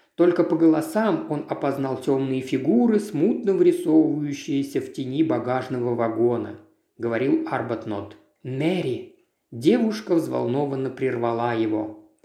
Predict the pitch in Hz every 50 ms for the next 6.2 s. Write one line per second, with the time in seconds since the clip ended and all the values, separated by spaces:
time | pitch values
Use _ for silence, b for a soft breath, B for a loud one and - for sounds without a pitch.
0 | b b b b b 180 208 226 226 196 - - 190 202 220 226 208 185 - -
1 | - B B B B 160 185 220 220 214 233 226 - - 220 202 185 175 170 -
2 | - b b b b b - 185 160 - 202 196 - - - 196 165 180 190 165
3 | 202 202 - - - 202 190 175 156 - - - 156 139 143 151 - _ _ _
4 | _ - - 156 151 170 185 185 - - 190 165 170 190 190 170 190 - - -
5 | 180 156 185 180 160 151 170 208 214 180 - - 165 156 147 156 139 170 180 175
6 | 156 143 -